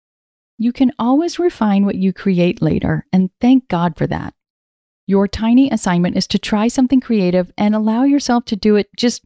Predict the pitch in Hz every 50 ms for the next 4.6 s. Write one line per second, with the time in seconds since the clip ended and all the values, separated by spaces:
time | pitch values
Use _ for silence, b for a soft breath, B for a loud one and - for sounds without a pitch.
0 | _ _ - - 196 190 170 156 151 147 - 117 117 131 - - - _ _ -
1 | - 202 220 240 247 247 233 214 196 196 190 190 185 - 170 160 160 185 208 202
2 | 202 196 202 - - _ - - - - - - 185 185 175 - 160 156 127 -
3 | - - - 170 - - 165 165 170 - 180 180 - - 165 160 151 - - -
4 | 156 160 - - 147 - 175 - - 170 -